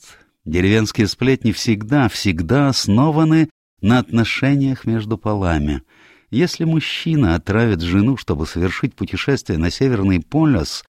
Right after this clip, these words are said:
или чтобы насладиться покоем холостяцкой жизни, это ни на минуту не заинтересует его соседей по деревне. А вот если они убеждены, что убийство совершено для того, чтобы мужчина мог жениться на другой женщине,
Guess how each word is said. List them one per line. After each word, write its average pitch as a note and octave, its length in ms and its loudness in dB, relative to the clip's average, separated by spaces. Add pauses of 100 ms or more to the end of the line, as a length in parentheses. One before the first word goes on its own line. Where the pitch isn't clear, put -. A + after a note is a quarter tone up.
(140)
или A2 220 2
чтобы C#3+ 300 0
насладиться C3 640 0
покоем C#3+ 420 0
холостяцкой G#2+ 840 0
жизни, A#2+ 540 2 (300)
это C#3 300 0
ни D#3+ 160 2
на F3+ 220 4
минуту D#3+ 760 2
не F#2+ 260 2
заинтересует B2+ 1200 0
его D#2 300 -4
соседей C#3+ 840 -4
по - 180 -4
деревне. E2+ 720 0 (340)
А F2 120 -2
вот G2+ 180 0
если C3 220 0
они B2 180 4
убеждены, A2+ 600 2
что F#2+ 220 0
убийство A2+ 580 -4
совершено A2+ 560 -2
для A#2+ 180 0
того, B2 600 -2 (380)
чтобы A#2+ 340 -2
мужчина C3 500 0
мог C3 220 2
жениться B2+ 580 0
на C3 200 2
другой A2 720 -2
женщине, D#2+ 920 -2